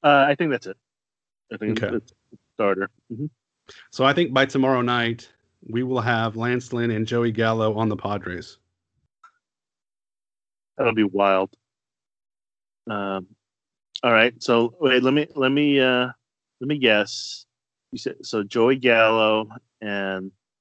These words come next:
Speaker 1: Lance Lynn, and so I'm thinking, uh, let me see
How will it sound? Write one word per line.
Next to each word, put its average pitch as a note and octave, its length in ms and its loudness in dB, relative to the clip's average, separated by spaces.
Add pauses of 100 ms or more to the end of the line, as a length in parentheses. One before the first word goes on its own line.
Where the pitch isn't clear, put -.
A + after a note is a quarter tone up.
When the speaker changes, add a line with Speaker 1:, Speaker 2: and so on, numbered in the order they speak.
(280)
Speaker 1:
Lance G#2+ 420 -2
Lynn, F#2+ 420 -4 (440)
and F#2+ 680 -4 (480)
so - 200 -4
I'm A2 140 0
thinking, G#2 680 0 (1080)
uh, G2 360 -2
let F#2 840 -10
me G2 140 -8
see - 220 -6